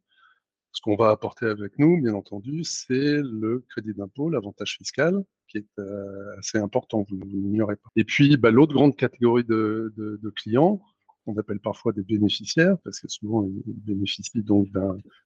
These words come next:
accompagnement, euh, financier. Il y a, ce sont les, les personnes qu'on appelle les publics fragiles.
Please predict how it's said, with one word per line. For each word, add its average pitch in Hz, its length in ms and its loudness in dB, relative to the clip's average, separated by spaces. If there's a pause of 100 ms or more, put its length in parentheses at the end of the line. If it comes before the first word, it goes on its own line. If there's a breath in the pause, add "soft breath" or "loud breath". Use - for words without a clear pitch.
(100)
accompagnement, 101 720 2
euh, 95 300 -12
financier. 127 640 -2 (880 loud breath)
Il 110 260 2
y 113 80 8
a, 104 840 4
ce - 120 -12
sont 127 160 2
les, 117 140 2
les 107 160 -4
personnes 143 400 -4
qu'on 110 140 -4
appelle 120 180 0
les 110 80 -2
publics 120 320 -6
fragiles. 110 300 -2